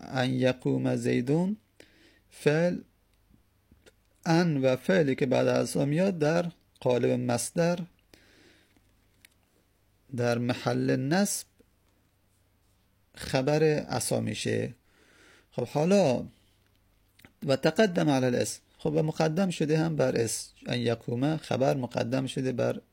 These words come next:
اسم که زید باشه. خب، اه، حالا میگه: "والفعل الذی بعد ان"، و فعلی که بعد از انه، فاعل آن، فعلی که بعد از انه، ان یقوم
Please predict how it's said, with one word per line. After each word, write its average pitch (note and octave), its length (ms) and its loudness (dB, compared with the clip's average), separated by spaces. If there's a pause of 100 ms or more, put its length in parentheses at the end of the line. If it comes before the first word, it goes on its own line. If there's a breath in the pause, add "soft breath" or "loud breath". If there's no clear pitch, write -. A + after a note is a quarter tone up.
(120)
اسم C#3 520 -6
که B2+ 400 0
زید A2 340 -4
باشه. G#2 360 -6 (1120 soft breath)
خب، - 260 -6 (100)
اه، A#2+ 680 0 (1000)
حالا D#3+ 260 2
میگه: E3 340 2
"والفعل C#3 560 4
الذی C#3+ 400 2
بعد B2+ 300 2
ان"، E3 400 2 (320)
و A#2+ 140 0
فعلی E3 400 0
که C#3 140 -4
بعد A#2+ 280 0
از A#2 160 0
انه، D3+ 500 0
فاعل B2+ 580 0
آن، F#3 480 0 (1160 soft breath)
فعلی C3 380 0
که C3 120 -2
بعد A#2+ 260 2
از A#2 140 0
انه، A2+ 420 0
ان C3+ 240 -2
یقوم A#2 680 -2